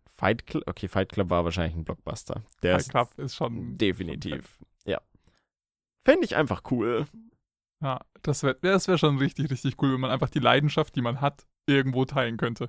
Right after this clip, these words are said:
Speaker 1: Ja.
Speaker 2: Vielleicht mögen wir deshalb einfach Marvel nicht, weil es ein Blockbuster ist, der uns halt zufälligerweise nicht so gut taugt.
Speaker 1: Ja.
Speaker 2: Und deshalb hassen wir das so
Speaker 1: Nee, ich
Speaker 2: alles ein
Speaker 1: glaub,
Speaker 2: bisschen.
Speaker 1: Marvel gatekeept andere Filme.
Speaker 2: Ich glaub,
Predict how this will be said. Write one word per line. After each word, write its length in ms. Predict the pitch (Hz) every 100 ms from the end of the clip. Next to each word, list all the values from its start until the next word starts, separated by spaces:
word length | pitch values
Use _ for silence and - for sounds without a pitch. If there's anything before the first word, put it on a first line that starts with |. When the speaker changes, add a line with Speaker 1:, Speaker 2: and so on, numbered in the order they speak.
| -
Speaker 1:
Ja. 160 | 110 107 - _ _ _ -
Speaker 2:
Vielleicht 260 | 131 123
mögen 140 | 143 131
wir 80 |
deshalb 320 | 127 143 160 127
einfach 200 | 127 123
Marvel 360 | 135 151 135
nicht, 180 | 120 123
weil 80 | 131
es 100 | 131
ein 80 | 135
Blockbuster 480 | 139 - 156 -
ist, 120 | 143 139
der 100 | 131
uns 140 | 139
halt 140 | 139
zufälligerweise 640 | - 151 139 127 123 127 127
nicht 140 | 131
so 140 | - 127
gut 200 | 123 -
taugt. 380 | 131 127 139 _
Speaker 1:
Ja. 340 | 104 101 104 104
Speaker 2:
Und 60 |
deshalb 260 | 92 135 135
hassen 320 | 160 156 165
wir 120 | 120 110
das 200 | - -
so 80 | 107
Speaker 1:
Nee, 80 |
ich 40 | 110
Speaker 2:
alles 120 | 113
ein 40 | 127
Speaker 1:
glaub, 180 | 110
Speaker 2:
bisschen. 60 | 107 101
Speaker 1:
Marvel 200 | 113 113
gatekeept 640 | 101 101 - - 107 - -
andere 280 | 101 101 85
Filme. 560 | - 87 87 92 101 - _ _ _
Speaker 2:
Ich 180 | - 139
glaub, 200 | - 117